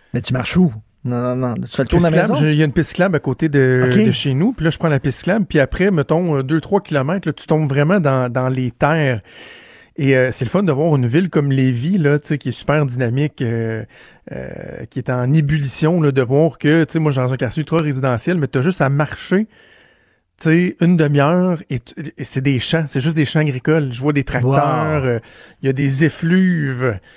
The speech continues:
Speaker 2: Euh, assez particulières qui te, qui te rendent des narines. Euh, non, ça fait du bien. C'est ma
Speaker 1: Mais c'est
Speaker 2: nouvelle
Speaker 1: ça,
Speaker 2: passion.
Speaker 1: mais
Speaker 2: Je marche
Speaker 1: mais
Speaker 2: en écoutant des podcasts.
Speaker 1: c'est ça qui est le
Speaker 2: J'adore.
Speaker 1: f-,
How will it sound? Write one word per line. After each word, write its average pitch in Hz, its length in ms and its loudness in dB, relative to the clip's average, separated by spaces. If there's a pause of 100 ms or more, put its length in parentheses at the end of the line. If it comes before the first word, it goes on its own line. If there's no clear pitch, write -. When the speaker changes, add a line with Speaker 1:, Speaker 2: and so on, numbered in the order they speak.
(460)
Speaker 2:
Euh, 123 1160 2 (120)
assez - 280 -4
particulières 156 680 0
qui - 120 -20
te, 135 240 4
qui - 160 -10
te 151 80 2
rendent 147 260 0
des 147 140 2
narines. 151 680 0
Euh, 127 300 0
non, 147 120 0
ça 131 140 -4
fait 147 120 -2
du 135 100 -4
bien. 185 160 -2
C'est 147 120 -4
ma 143 60 4
Speaker 1:
Mais 143 60 2
c'est 147 140 2
Speaker 2:
nouvelle 185 40 0
Speaker 1:
ça, 247 120 2
Speaker 2:
passion. 220 180 0
Speaker 1:
mais 165 100 4
Speaker 2:
Je 139 80 0
marche 156 240 2
Speaker 1:
mais 147 60 2
Speaker 2:
en 135 40 0
écoutant 151 260 0
des 151 180 0
podcasts. 143 420 2
Speaker 1:
c'est - 220 0
ça - 180 0
qui - 140 -4
est - 20 2
le 139 80 4
Speaker 2:
J'adore. 120 140 0
Speaker 1:
f-, - 80 -12